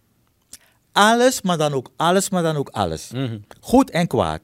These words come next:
Speaker 1: is
Speaker 2: Ja.
Speaker 1: conform Gods plan. Vandaag de dag, zoals we hier zitten, is gepland door God.
Speaker 2: Maar wat is goed en wat is kwaad? Want bijvoorbeeld, ik geef een voorbeeld. Jij en ik hebben ruzie.
Speaker 1: Ja.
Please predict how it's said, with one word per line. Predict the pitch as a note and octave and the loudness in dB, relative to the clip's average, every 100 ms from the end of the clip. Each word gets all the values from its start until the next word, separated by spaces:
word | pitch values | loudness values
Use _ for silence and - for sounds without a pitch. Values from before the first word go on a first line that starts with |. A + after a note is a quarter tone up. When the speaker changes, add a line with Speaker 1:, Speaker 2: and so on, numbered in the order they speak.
| _ | _
Speaker 1:
is | A2+ | -8
Speaker 2:
Ja. | G#2+ | -6
Speaker 1:
conform | A#2+ A2 A2+ A2 | -6 -2 -2 -2
Gods | G#2+ G2 | -4 -8
plan. | - F2 E2+ - - | -8 -10 -10 -16 -20
Vandaag | - A#2 A2+ A2+ A2 | -4 0 2 2 0
de | F#2+ | -2
dag, | F#2+ G2 | -2 -2
zoals | C#3+ C3+ - | 0 0 0
we | |
hier | B2 D#3+ | -2 -2
zitten, | E3+ D#3+ F#3 F#3 _ | -2 -4 -6 -8 _
is | - - | -12 -10
gepland | A#2+ B2 A2+ G#2+ | -6 -4 -2 -2
door | G2 | -4
God. | - A2 - | -2 -4 -6
Speaker 2:
Maar | - D3+ | -6 0
wat | G3 A3+ | 0 -2
is | F#3 | -4
goed | F3+ C#3+ | -4 -2
en | |
wat | C#3 C#3+ | -2 -4
is | - | -6
kwaad? | E3+ D#3 B2 | -2 0 0
Want | C3 | 0
bijvoorbeeld, | C3+ B2+ F#3 E3 A2+ A2 | 0 -2 2 2 2 -4
ik | B2 | -10
geef | A#2 | -10
een | A2 | -8
voorbeeld. | - A2 C2 A1 _ _ _ _ _ - | -8 -10 -10 -14 _ _ _ _ _ -4
Jij | B2+ C3+ | 0 0
en | |
ik | C3 | 0
hebben | B2+ A#2+ B2 | -2 0 0
ruzie. | A#2+ - - _ | -2 -8 -18 _
Speaker 1:
Ja. | F#2 | -6